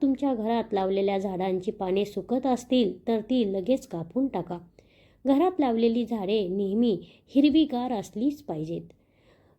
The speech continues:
कधी घा-, झाडांची पाने सुकून देऊ नयेत, नाहीतर बुध ग्रह खराब होतो, त्यामुळे तुमच्यावर कर्ज वाढते. झाडांना नियमित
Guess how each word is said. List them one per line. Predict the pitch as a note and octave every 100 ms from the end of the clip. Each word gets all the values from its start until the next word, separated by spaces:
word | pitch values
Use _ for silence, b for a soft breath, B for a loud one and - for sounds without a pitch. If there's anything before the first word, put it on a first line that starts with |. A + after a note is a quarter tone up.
| -
कधी | D#4+ F4+
घा-, | E4+ C4 G#3+
झाडांची | G#3+ G#3+ A#3 A#3+ C4
पाने | A#3 A3 B3+
सुकून | B3 A3 B3 C#4
देऊ | A3 F#3+
नयेत, | G#3 F3+ F3 F3 _ _ _
नाहीतर | G#3 G#3 G#3 A#3+ F#3 b b b -
बुध | G#3+ C#4 A#3
ग्रह | D4+ - A3+ B3 A#3+
खराब | - F#3+ A#3
होतो, | G#3 - G3+ E3+ -
त्यामुळे | G#3 G3 A3
तुमच्यावर | A#3+ G3+ F3 G#3+ G#3+
कर्ज | A3+ G#3 F#3 F3
वाढते. | A#3+ A3+ F#3+ D3 F3+ F3 F#3
झाडांना | G3 A3+ B3 B3+ C4+
नियमित | G#3+ G#3 G#3 A3